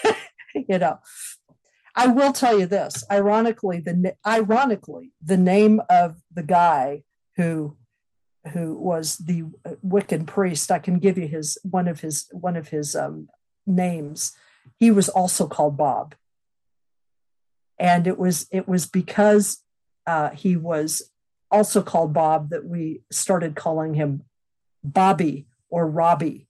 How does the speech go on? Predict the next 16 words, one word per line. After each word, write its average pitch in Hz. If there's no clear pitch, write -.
instead, -
<laughs> -
so -
that -
we 254
would 247
confuse 190
him 170
with -
Bertella 208
down 180
the 175
road. 175
Isn't 220
that 240
weird? 240